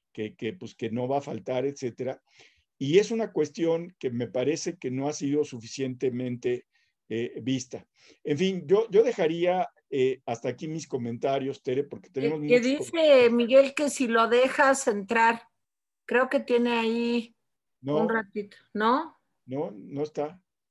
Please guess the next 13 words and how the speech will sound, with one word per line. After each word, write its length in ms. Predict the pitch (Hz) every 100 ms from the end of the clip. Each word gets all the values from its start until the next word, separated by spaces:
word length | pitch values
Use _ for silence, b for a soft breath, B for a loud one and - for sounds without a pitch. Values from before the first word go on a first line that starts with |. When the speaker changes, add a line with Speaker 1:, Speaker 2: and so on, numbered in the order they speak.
| _ _ _ _ _ _ _ _ _ _ _ -
Speaker 2:
Ok. 240 | 190 190 202 196 202 202 123
Speaker 1:
No 100 | 143
está. 340 | - 139 175 _ _ _ _ -
No, 220 | 131 - 202
Speaker 2:
Ah, 100 | 214
Speaker 1:
no 60 |
Speaker 2:
pues 160 | 226 202
Speaker 1:
está. 120 | 196
Speaker 2:
entonces 480 | 180 208 208 - -
era 260 | 208 202 190
viejo 460 | 190 190 196 196
este 260 | 185 - 180
recado. 680 | 156 160 - 165 165 160